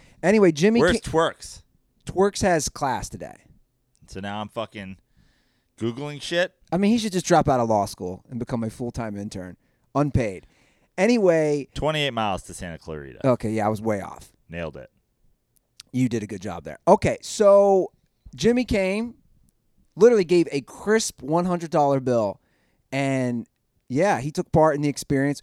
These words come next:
Speaker 1: which is available for any dirtball for a crisp one hundred dollar bill. I provide booze. I provide food. He was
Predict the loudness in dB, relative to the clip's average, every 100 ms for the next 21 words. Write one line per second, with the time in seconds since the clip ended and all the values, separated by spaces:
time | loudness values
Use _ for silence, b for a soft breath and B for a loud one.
0 | b b 0 2 0 2 4 2 0 0
1 | 2 2 2 2 0 0 -4 -2 -6 -6
2 | -8 -6 -4 0 2 2 -2 -6 b b
3 | -6 -4 -2 0 0 2 6 8 8 4
4 | -2 -4 -4 -2 -2 -2 -4 2 4 4
5 | 2 -2 _ _ _ _ _ -10 -6 0
6 | 2 2 -2 -8 -16